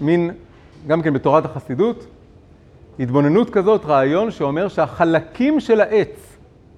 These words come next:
אם נחלק את העץ לכמה חלקים בסיסיים, מקבילים לחלקים בנפש האדם. אפשר להגיד את המשפט הזה, "כי האדם עץ השדה", זה רעיון. שהעצים צומחים וגם אנחנו צומחים, והעצים שואפים למעלה,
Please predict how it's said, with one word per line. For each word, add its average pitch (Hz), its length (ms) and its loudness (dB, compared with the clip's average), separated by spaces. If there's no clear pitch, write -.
אם 131 100 -4
נחלק 190 380 4
את - 60 -2
העץ 175 200 0
לכמה 151 280 0
חלקים 139 380 -2
בסיסיים, 175 580 -4
מקבילים 160 720 2
לחלקים 185 600 -2
בנפש 160 540 -4
האדם. 120 400 -2
אפשר 208 180 2
להגיד 220 200 2
את 185 60 -2
המשפט 175 380 -2
הזה, 147 160 -4
"כי 165 160 -2
האדם 151 340 2
עץ 151 180 -4
השדה", 214 400 -4
זה 240 100 -2
רעיון. 247 440 2
שהעצים 131 420 -2
צומחים 185 480 2
וגם 113 200 -4
אנחנו 214 320 0
צומחים, 160 600 -2
והעצים 131 500 2
שואפים 165 500 0
למעלה, 151 680 4